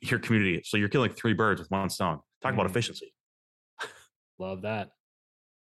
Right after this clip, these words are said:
Speaker 2: Well, this was an awesome conversation. We could keep going all day, um, but we won't because,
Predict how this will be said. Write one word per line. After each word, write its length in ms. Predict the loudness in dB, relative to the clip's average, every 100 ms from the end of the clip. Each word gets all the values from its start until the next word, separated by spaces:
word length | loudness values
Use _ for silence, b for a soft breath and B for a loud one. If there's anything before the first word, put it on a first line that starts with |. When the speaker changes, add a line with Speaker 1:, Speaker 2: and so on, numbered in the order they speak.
| _ _ _ -20 B B B B _
Speaker 2:
Well, 120 | 2
this 220 | 4 4
was 220 | 6 6 4
an 200 | 0 0
awesome 340 | 0 2 2
conversation. 800 | 4 2 2 2 0 0 -2 -2
We 120 | -4
could 180 | -4 -4
keep 200 | -2 0
going 320 | 2 2 4
all 160 | 4 2
day, 540 | 2 2 4 4 2 0 -2
um, 800 | -4 0 0 0 0 -2 -6 -10 _ _ -20 _ -18 -8
but 640 | -2 0 0 -2 -6 -8 -10 -14 -4
we 100 | 0
won't 380 | 0 0 -6 -14 _
because, 720 | -14 -10 -6 -6 -6 -8 -10